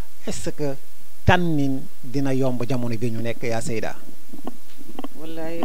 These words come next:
Speaker 2: euh, tànnin du yomb. Wax nga lu am solo, wax tamit lu, lu dëggu. Jamono bii ñuy dund, tànn soxna si nga xam ne moom ngay am yaakaar, mu jural la njaboot, defar ko,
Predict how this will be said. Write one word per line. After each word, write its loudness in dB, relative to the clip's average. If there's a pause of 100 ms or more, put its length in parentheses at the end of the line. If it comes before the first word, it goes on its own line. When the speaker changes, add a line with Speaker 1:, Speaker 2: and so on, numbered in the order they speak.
(200)
Speaker 2:
euh, -2
tànnin -2
du -2
yomb. -2 (220)
Wax -2
nga -2
lu -2
am -2
solo, -2 (400)
wax -2 (120)
tamit -2
lu, -2
lu -2
dëggu. 0 (680)
Jamono 0
bii 0
ñuy 0
dund, -2 (800)
tànn -2
soxna -2
si -2
nga -2
xam -2
ne -2 (540)
moom -2
ngay -2
am -2
yaakaar, -2 (840)
mu 0
jural 2
la 0
njaboot, 0
defar 0
ko, -2